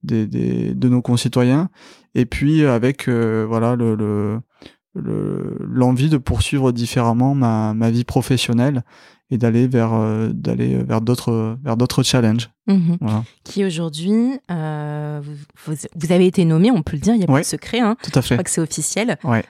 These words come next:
Speaker 2: Euh, directeur général de l'Association nationale des industries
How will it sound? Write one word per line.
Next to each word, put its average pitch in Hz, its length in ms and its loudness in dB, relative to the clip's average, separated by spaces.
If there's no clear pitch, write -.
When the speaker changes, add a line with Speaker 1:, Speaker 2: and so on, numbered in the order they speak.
Speaker 2:
Euh, 156 100 0
directeur 202 460 0
général 185 480 2
de 214 100 0
l'Association 170 580 -4
nationale 175 640 2
des 160 180 -4
industries 190 500 -2